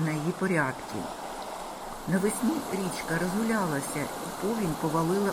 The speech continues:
огорожу лісової резиденції колишнього керівника нашої держави. Водні потоки проникли в житлові корпуси, побудовані на лівому березі Женця. Розповідають, що в урочищі Женець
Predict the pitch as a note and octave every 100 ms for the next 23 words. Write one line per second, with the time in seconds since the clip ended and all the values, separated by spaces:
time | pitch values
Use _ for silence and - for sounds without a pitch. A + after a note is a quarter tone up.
0 | - G3+ A3+ A#3 F#3+ C#3+ D#3 D#3 D#3 E3
1 | E3+ D#3+ D#3+ D#3 D3 F#3+ A#3 A3 - A#2+
2 | - - - - - - D#3+ G3+ A#3+ -
3 | E3+ E3 - F3 D#3 D3+ D#3 E3 F#3+ E3+
4 | D#3+ - D#3+ D3 E3+ D3+ D#3 C3+ - A#2+
5 | - - - - - - C#3 C3+ E3 F3
6 | F3 F#3 E3+ G#3+ C4 E3+ - D#3+ D#3+ G3
7 | A3 F#3+ F#3 F#3+ F3+ F3+ G3+ G#3 G3+ G#3
8 | - E3+ C#3+ B2+ - - - D3 C#3 C3+
9 | F3 A3 G#3 D#3+ C#3+ D3+ D#3 D3+ D3+ C#3
10 | D3+ F3+ F#3+ F3 G3 F#3 - E3 C3+ -
11 | - - - - - - - - - F#3
12 | - A#3 C4 A#3 G3 F3 D3+ C#3 - E3
13 | E3+ F#3+ G#3+ G3+ - F3+ F3 F3+ A#3+ A#3